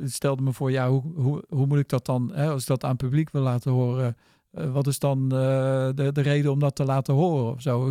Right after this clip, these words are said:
Ik kan, kan gewoon zeggen, nou, nu komt dit liedje en nu komt dat liedje. Maar ik dacht, ja, dat, dan, dat, wat is dan het verband? En zo zijn we op het idee gekomen om, eh, om het dan te verpakken in een soort theatershow.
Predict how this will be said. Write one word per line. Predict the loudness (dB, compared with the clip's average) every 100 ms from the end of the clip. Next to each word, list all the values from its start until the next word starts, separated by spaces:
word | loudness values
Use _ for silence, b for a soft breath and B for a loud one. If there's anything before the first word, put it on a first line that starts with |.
| 0
Ik | -2
kan, | 0 0 0
kan | -2 -2 -2 -2
gewoon | -2 0 0
zeggen, | -2 -2
nou, | 0 2
nu | 0
komt | 0 0
dit | 0 0
liedje | -2 0
en | 0
nu | -2
komt | -2 -2
dat | -2
liedje. | -2 -4 -4 -6 b b b b
Maar | -2
ik | 2
dacht, | 2
ja, | 2 0 b b b -4
dat, | -4 -4 -16
dan, | -12 -2 0 0 -4 -8 -12
dat, | -8 -4 -4 _ _ _ _ _
wat | -4 -2 -2
is | -2
dan | 0
het | -2 -4
verband? | 0 0 0 -4 _ _ _ _ _ _
En | -4 -2
zo | 0 0
zijn | -2
we | -4
op | -6
het | -2
idee | 0 0
gekomen | -2 -2 -2 0 -4 -2
om, | -2 -2 -2
eh, | -2 -2 -2
om | -2
het | 0
dan | -2
te | -4
verpakken | -4 -2 -2 -2
in | -2
een | -2
soort | -2 -4
theatershow. | -2 0 0 -2 -4 -6 -2 0 0